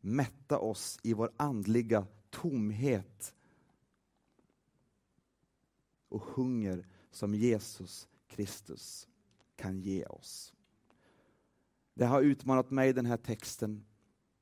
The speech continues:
att vända om från det som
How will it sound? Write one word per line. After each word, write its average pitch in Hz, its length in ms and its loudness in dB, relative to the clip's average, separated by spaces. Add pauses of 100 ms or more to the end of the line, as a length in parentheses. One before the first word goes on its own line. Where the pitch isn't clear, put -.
(880)
att 101 180 -12
vända 123 540 6
om 170 640 -2 (880)
från 151 680 2
det 123 300 6
som 117 320 -2